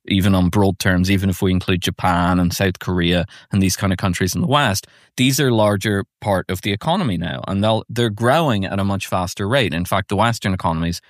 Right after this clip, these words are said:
seem to be slipping into stagnation. I attribute many of this to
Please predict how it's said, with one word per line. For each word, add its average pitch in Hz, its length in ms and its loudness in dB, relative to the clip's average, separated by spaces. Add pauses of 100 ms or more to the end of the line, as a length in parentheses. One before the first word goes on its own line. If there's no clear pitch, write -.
(160)
seem 98 260 2
to 90 80 -2
be 101 80 2
slipping 87 360 -2
into 82 180 -4
stagnation. 120 720 -2
I 87 160 2
attribute 90 480 -2
many 85 240 0
of 85 80 0
this - 280 -4
to 82 280 -2